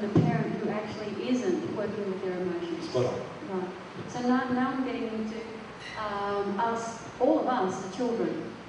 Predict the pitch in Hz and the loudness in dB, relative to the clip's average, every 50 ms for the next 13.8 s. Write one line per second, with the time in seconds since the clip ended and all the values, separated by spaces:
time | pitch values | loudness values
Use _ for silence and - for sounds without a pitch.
0 | - - - 233 226 233 226 226 247 247 247 247 247 247 247 247 247 - - - | -14 -10 -6 -4 -2 -2 0 2 2 2 2 2 0 0 0 -2 -2 -4 -8 -10
1 | - - - - 254 240 247 - - 262 269 285 262 254 247 - 269 254 254 254 | -12 -10 -8 0 2 4 4 4 2 0 2 2 0 0 0 0 0 0 0 0
2 | 247 202 196 196 202 - - - - 226 226 220 220 220 214 202 226 233 240 240 | 0 0 0 0 -2 -2 -4 -6 -6 -6 -4 -4 -4 -4 -4 -2 2 2 2 2
3 | - 240 240 240 233 - - - - - - 226 233 233 247 247 247 240 220 214 | 2 0 -2 -2 -2 -2 -4 -4 -6 -8 -6 -4 -2 2 4 4 4 4 2 0
4 | 208 208 - - - 208 202 196 196 202 202 - - - - - - - - - | -2 -2 -4 -6 -6 -6 -4 -4 -2 -4 -4 -4 -8 -10 -12 -12 -14 -10 -4 -2
5 | 240 226 220 220 254 247 247 240 247 240 - - - 202 - 220 220 - - 214 | -2 0 0 2 2 4 6 6 6 6 4 2 2 0 0 -2 -4 -4 -4 -2
6 | 226 226 226 226 226 220 220 196 196 185 180 175 170 - - - - - - - | -2 -2 -2 -2 -2 -2 0 2 2 2 2 2 0 -2 -2 -2 -2 -2 -2 -2
7 | - - - - - - - - - - - - - - 233 233 226 240 247 240 | -2 -4 -4 -6 -8 -8 -10 -10 -12 -12 -14 -12 -8 -6 -4 -4 -2 -2 -2 -2
8 | 226 - - - - - 311 311 311 - - - - 233 233 226 - 220 214 214 | -2 -4 -4 -6 0 4 4 4 6 4 2 0 0 0 0 0 -2 -2 -2 0
9 | 214 - 208 208 202 202 - 226 226 233 226 220 214 214 - - - 170 - - | 0 2 2 2 0 0 -2 -2 -2 -2 -2 -2 -4 -6 -6 -6 -6 -6 -6 -4
10 | - 214 196 185 180 - 185 202 202 190 - - - - - 170 - - - - | -6 -2 -2 0 0 0 0 0 2 4 6 6 6 6 4 4 2 0 -2 -4
11 | - - - - - - - - - 254 247 240 214 214 233 233 262 302 285 - | -6 -6 -6 -8 -10 -12 -12 -4 0 2 2 2 2 2 2 4 6 6 6 6
12 | - - - - - - - - - - - 214 208 208 202 196 196 196 190 190 | 4 2 0 -2 -4 -6 -8 -8 -10 -6 -6 -4 -2 0 0 0 0 2 2 4
13 | 190 190 190 196 196 190 190 196 202 208 220 220 220 226 247 | 4 4 2 2 0 -2 -2 -4 -4 -4 -4 -4 -2 -2 -2